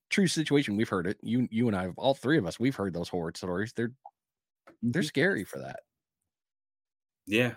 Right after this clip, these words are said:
Speaker 2: yeah, that guy that drowned in the Outer Banks, what, two years ago down in the point, he was a local from around here,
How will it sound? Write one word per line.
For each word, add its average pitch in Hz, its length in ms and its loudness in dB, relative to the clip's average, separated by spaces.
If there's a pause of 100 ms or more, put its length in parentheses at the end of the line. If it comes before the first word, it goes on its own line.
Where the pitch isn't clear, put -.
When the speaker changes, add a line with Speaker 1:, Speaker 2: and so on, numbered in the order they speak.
(140)
Speaker 2:
yeah, 107 200 -2
that 104 140 2
guy 104 200 2
that 95 160 -4
drowned 98 340 -2
in 95 60 -6
the 92 140 -4
Outer 101 240 -2
Banks, 101 420 -6
what, 85 200 -8
two - 120 -6
years 101 320 -4
ago 92 200 0
down 95 220 -2
in 95 60 -4
the 90 80 -6
point, 104 340 -6
he 95 100 -6
was 95 160 -6
a 92 100 0
local 92 420 -2
from 95 160 -8
around 90 320 -4
here, 101 320 -6